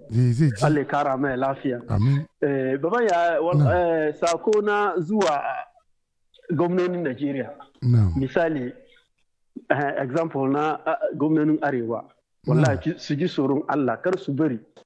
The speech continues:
Speaker 2: wasu malumma su ta amfani da su, suna cutan wasu malumma a
Speaker 1: Hmm.
Speaker 2: cikin su. Wallahi, wannan ya yi ka-, ya yi ja musu babban bala'i.
Speaker 1: Gaskiya ne.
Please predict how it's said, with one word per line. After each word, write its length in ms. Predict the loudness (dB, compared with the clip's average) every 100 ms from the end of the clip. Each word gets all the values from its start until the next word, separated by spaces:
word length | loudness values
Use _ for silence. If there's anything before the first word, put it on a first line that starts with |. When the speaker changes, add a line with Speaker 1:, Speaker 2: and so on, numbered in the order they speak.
| -18 -16 -8 -2
Speaker 2:
wasu 300 | -2 0 0
malumma 520 | 2 2 2 2 0
su 80 | -4
ta 120 | -2 -2
amfani 340 | 0 0 0
da 120 | -2
su, 200 | -6 -8 -4
suna 300 | -2 -2 -4
cutan 480 | -6 -6 -4 -4 -6 _ _ _ _ _ _ -10 -6
wasu 260 | -4 -2 -2
malumma 500 | -2 -2 -2 -4 -8 -14 _ _ _ _
a 60 | -4
Speaker 1:
Hmm. 60 | -2
Speaker 2:
cikin 240 | 0 -2
su. 160 | -4 -14 -16 _ _ _ _ _ -14 -12 -16 -6 -2
Wallahi, 360 | 0 -2 -2
wannan 560 | -2 -2 -2 -2 -4 -6 -10 -20 _ _ _ _ _ _ -2
ya 200 | 0 0
yi 60 |
ka-, 180 | -2 -2 0
ya 120 | 2 0
yi 80 |
ja 140 | 0 -2
musu 200 | -2 -6 -6
babban 320 | -4 -4 -4
bala'i. 360 | -2 0 0 -4 -12 -14 -14 -10
Speaker 1:
Gaskiya 340 | -10 -6 -6 -6
ne. 160 | -8